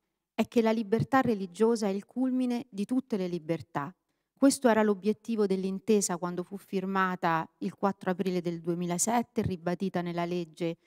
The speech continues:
del duemiladodici. Quello è dato rintracciare nei due documenti e in tutte le intese che lo Stato italiano ha firmato fin qui in materia,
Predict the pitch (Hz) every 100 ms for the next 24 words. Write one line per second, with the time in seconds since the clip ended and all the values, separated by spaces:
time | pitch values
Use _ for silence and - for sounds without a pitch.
0 | _ - 185 175 180 175 175 165 160 156
1 | 165 - 220 - _ _ _ _ 269 294
2 | 277 233 190 226 220 208 185 175 - -
3 | 208 208 202 190 - 196 170 170 208 220
4 | 196 175 185 185 196 202 254 262 - 262
5 | - 208 - - 208 208 208 190 170 175
6 | 175 190 - 220 202 190 185 233 214 -
7 | 202 202 220 214 - 185 185 170 156 -
8 | _ _ - 202 208 208 190 165 160 185
9 | 220